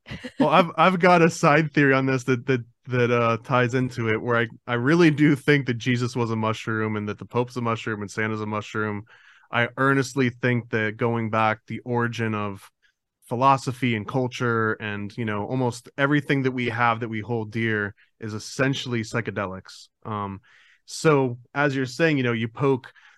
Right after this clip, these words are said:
Speaker 2: the Spear of Destiny into Jesus and his blood runs down,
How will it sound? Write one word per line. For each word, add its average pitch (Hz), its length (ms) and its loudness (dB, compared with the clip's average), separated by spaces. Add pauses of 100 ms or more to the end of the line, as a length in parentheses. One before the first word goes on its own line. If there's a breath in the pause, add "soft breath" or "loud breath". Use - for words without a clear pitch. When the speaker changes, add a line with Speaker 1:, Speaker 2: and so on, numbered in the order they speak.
Speaker 2:
the 127 80 -6
Spear 135 340 2
of 127 60 -2
Destiny 127 400 0
into 113 160 -2
Jesus 113 500 -2
and 113 80 -6
his 104 140 -6
blood 120 200 0
runs 110 320 -2
down, 104 480 -2